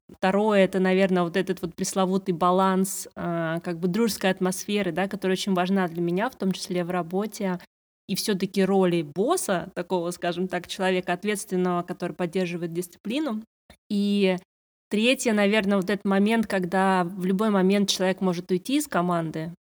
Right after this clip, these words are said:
набравшись опыта, да, мастерства, почувствовав себя как бы достаточно самостоятельным.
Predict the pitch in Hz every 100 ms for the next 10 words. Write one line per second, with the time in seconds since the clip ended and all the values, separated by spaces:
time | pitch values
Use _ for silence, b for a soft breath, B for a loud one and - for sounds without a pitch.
0 | _ _ - 170 175 196 - 180 226 269
1 | 226 190 170 165 185 202 180 - 180 -
2 | 196 226 190 196 196 - 175 160 - 175
3 | 175 180 175 - 160 175 - 180 - 180
4 | 180 180 175 190 185 233 226 190 180